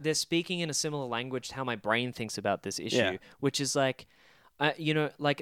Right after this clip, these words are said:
Speaker 1: w-, at one point, uh, one of the most salient bits of the movie to me was that the main character, Cassius, is flicking through T V channels, and it's,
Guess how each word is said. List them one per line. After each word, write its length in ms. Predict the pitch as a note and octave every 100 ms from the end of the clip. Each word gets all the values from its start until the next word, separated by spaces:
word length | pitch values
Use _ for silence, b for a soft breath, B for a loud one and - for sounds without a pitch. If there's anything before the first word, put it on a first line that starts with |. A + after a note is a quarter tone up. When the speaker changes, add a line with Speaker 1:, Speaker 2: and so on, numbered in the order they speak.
| -
Speaker 1:
w-, 160 | E3 -
at 100 | D#3
one 180 | E3+ G3
point, 340 | F3+ E3 D3 - -
uh, 80 | C3+
one 200 | D3 E3
of 40 |
the 40 | D#3+
most 220 | C#3 -
salient 300 | C3 B2+ A#2
bits 200 | A#2 -
of 80 | G#2+
the 20 |
movie 200 | A2+ A#2
to 120 | -
me 120 | A2
was 180 | G#2+ G#2
that 120 | G#2
the 80 | -
main 200 | A2 A2+
character, 300 | - G#2 G2
Cassius, 460 | G2+ G#2+ G#2 G#2 G2+
is 120 | G2
flicking 300 | - A2+ A#2+
through 160 | - G#2+
T 240 | - A2+
V 140 | G#2 G#2
channels, 400 | - G#2 G2 F#2+
and 80 | G#2
it's, 160 | G#2